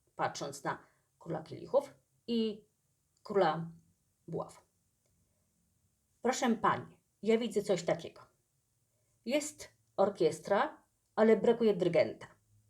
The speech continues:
Pojawi się dyrygent, ale niech on nie dyryguje, bo jak jemu pozwolisz na jego dyrygowanie, to w tym momencie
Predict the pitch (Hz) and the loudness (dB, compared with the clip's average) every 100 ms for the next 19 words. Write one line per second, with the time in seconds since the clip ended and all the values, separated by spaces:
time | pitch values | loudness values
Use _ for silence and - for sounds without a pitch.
0 | _ _ _ - - _ 220 240 254 220 | _ _ _ -20 -20 _ 2 2 2 -2
1 | 139 139 - - - - _ _ _ _ | -4 -4 -8 -10 -14 -20 _ _ _ _
2 | _ _ _ _ - 185 196 196 196 - | _ _ _ _ -4 4 4 6 2 0
3 | - 175 190 214 - - 233 214 240 214 | -4 -2 0 -2 -8 -2 -2 2 0 0
4 | 233 170 - - _ _ _ _ _ _ | -2 -2 -4 -10 _ _ _ _ _ _
5 | _ _ _ _ _ 196 208 208 - - | _ _ _ _ _ 4 6 6 2 -6
6 | 226 220 208 196 - _ _ _ - 190 | 0 2 2 0 -10 _ _ _ -4 -2
7 | 190 240 247 226 - - 190 185 208 208 | 0 2 2 2 -4 -8 -2 0 2 4
8 | 202 185 170 160 143 117 117 120 196 233 | 2 2 2 0 0 -4 -6 -4 -4 -6
9 | - - - - _ _ - - - 202 | -12 -20 -20 -20 _ _ -20 -20 -2 4
10 | 190 170 - 277 254 202 185 156 151 - | 4 2 -2 0 2 2 4 2 -2 -2
11 | 170 180 | 2 2